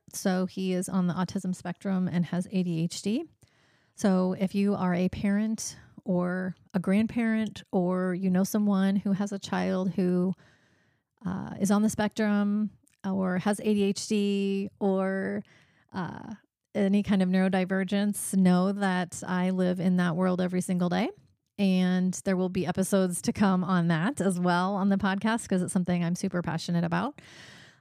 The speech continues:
Um, but we, I feel like, have a lot of really good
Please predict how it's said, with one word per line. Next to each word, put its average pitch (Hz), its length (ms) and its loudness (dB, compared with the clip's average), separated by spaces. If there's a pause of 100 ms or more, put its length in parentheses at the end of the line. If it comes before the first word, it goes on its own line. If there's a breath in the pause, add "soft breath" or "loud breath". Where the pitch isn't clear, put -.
(140 loud breath)
Um, 190 460 0 (320)
but 185 460 0 (240)
we, 202 840 0
I 202 120 2
feel 190 180 -2
like, 190 140 -4
have 180 180 -2
a 180 60 -4
lot 180 200 0
of 175 100 -2
really 180 220 0
good 175 420 0